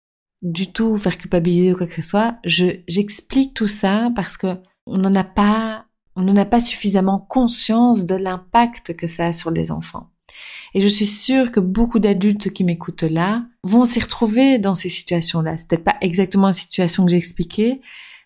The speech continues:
mais vont, euh, vont comprendre pourquoi sont, euh, toujours angoissés ou toujours stressés ou plus facilement stressés ou anxieux.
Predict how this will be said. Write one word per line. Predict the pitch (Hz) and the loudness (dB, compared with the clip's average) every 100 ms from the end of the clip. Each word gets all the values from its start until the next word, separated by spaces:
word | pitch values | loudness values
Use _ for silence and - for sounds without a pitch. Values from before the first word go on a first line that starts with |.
| - | -4
mais | 175 | -2
vont, | 165 185 220 214 | 0 0 0 0
euh, | 170 | 0
vont | 170 185 | 2 0
comprendre | 185 185 - 220 240 233 175 | 2 0 2 2 4 4 2
pourquoi | - - 185 | 0 0 0
sont, | - 185 175 175 | 0 0 2 2
euh, | 156 | 0
toujours | 156 170 170 | -4 -4 0
angoissés | 165 165 175 - 233 254 | 2 4 2 2 4 4
ou | 240 | 4
toujours | 202 175 175 | 2 -4 -6
stressés | - 165 165 | -6 -4 -2
ou | 220 | 0
plus | 208 208 | 2 2
facilement | 208 202 226 208 233 | 2 2 4 6 6
stressés | 233 - 240 240 - 254 254 247 | 2 0 0 0 0 2 2 2
ou | 202 | 2
anxieux. | 214 214 - 240 240 | 2 0 0 0 0